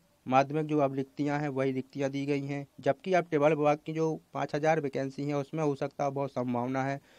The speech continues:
तो फ्रेंड आपको अभी निराश नहीं होना है। रिक्तियों को आप देख रहे हो, दस्तावेज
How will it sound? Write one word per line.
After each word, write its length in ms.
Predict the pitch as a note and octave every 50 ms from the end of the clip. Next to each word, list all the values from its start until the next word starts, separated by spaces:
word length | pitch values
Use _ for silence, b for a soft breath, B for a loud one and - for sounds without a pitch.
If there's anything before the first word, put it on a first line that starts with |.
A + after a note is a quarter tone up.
| b b b -
तो 80 | D#3+
फ्रेंड 320 | - - - E3+ F3+ F#3 F3
आपको 240 | D#3 D#3 - - F3
अभी 200 | D#3+ D#3 D#3 E3
निराश 400 | D#3 D3 C#3 C3+ C#3+ E3 - - _ b b b b b b b -
नहीं 240 | D3 D#3+ E3 E3 D3+
होना 260 | D#3 D#3+ D#3+ D#3 D#3
है। 120 | E3+ E3+
रिक्तियों 420 | C#3+ C#3 C#3 C3+ - - D#3 D3 C#3+
को 140 | - D#3
आप 120 | D#3 D3 C#3+
देख 240 | C#3 D3 D3 D3 D#3
रहे 120 | D#3 D3+
हो, 180 | D#3 D#3 D#3 D#3
दस्तावेज 580 | C#3+ C#3 B2+ B2+ - - D3 C#3+ C#3+ D3+ D3+ D3+